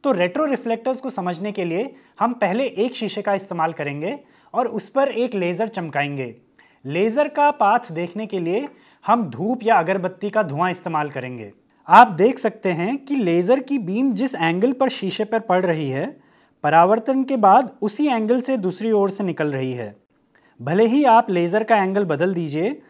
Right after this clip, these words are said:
परावर्तित रोशनी का एंगल उसी के बराबर होगा। यह परावर्तन का मूलभूत नियम है, जिसे कहते हैं कि angle of incidence और angle of reflection दोनों बराबर हैं। तो जिस दिशा से लेज़र आई,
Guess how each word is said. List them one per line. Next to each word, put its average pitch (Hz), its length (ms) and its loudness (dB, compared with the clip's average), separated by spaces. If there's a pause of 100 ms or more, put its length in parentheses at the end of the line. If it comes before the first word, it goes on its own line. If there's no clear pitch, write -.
(300)
परावर्तित 214 600 4
रोशनी 208 360 0
का 254 160 6
एंगल 208 360 2
उसी 214 260 -2
के 269 140 2
बराबर 180 380 4
होगा। 135 380 -2 (460)
यह 220 140 2
परावर्तन 240 600 4
का 269 200 -2
मूलभूत 233 540 0
नियम 170 280 -2
है, 131 280 -10 (460)
जिसे 180 280 -4
कहते 202 320 -4
हैं 202 340 -6 (280)
कि 262 120 -6
angle 196 460 -2
of 269 80 -12
incidence 202 520 -4 (260)
और 196 140 -4
angle 185 400 -4
of 240 160 -14
reflection 262 540 -8
दोनों 190 300 -4
बराबर 143 380 -2
हैं। 123 260 -10 (300)
तो 262 100 0
जिस 202 340 -2
दिशा 175 280 2
से 247 160 -2
लेज़र 190 360 0
आई, 151 400 0